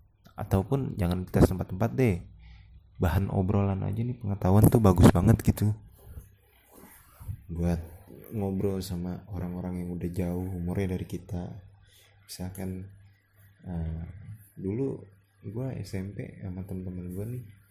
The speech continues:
teman-teman gua tinggal di, di ini, di mana? Di, gua tinggal di Pondok Cina, yang mana itu lokasinya banyak mahasiswa,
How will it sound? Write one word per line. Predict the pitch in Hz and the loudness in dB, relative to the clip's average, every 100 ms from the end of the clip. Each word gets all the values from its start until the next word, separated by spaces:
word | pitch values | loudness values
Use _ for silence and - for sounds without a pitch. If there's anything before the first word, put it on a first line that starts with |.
| _ _ _ | _ _ _
teman-teman | 92 90 98 98 | -14 -10 -8 -8
gua | 120 | -8
tinggal | - 92 101 117 107 | -8 -8 -6 -6 -6
di, | 107 - - - - - - - - - - - - - - _ _ - | -6 -8 -14 -20 -20 -20 -20 -20 -20 -20 -20 -20 -20 -20 -20 _ _ -2
di | 95 95 95 92 92 90 | 4 6 8 8 6 4
ini, | 92 92 92 90 90 - - - - - - - - - | 2 2 4 6 6 6 2 -18 -20 -20 -20 -18 -8 0
di | 92 | 2
mana? | 92 107 127 - - - - - - - - - - - _ _ _ _ _ _ _ _ _ _ - | 4 4 4 2 -4 -4 -10 -10 -10 -14 -20 -20 -20 -20 _ _ _ _ _ _ _ _ _ _ 2
Di, | 107 92 92 | 8 8 8
gua | - 110 | 6 4
tinggal | - 98 113 | 6 4 6
di | 107 95 - - - - - | 6 6 4 -6 -20 -20 0
Pondok | 95 92 - | 4 4 6
Cina, | 95 92 95 - - - - - - - - | 6 4 2 -4 -20 -20 -20 -20 -20 -20 -2
yang | 90 | 2
mana | 90 90 98 | 6 6 8
itu | 92 - 120 120 - - - - - - - - - | 6 6 6 6 2 -4 0 0 -2 -20 -20 -20 -12
lokasinya | - 95 98 92 117 110 | -4 0 4 6 6 4
banyak | 95 95 | 2 2
mahasiswa, | 95 90 95 101 - 104 101 101 | 2 6 8 8 8 8 8 6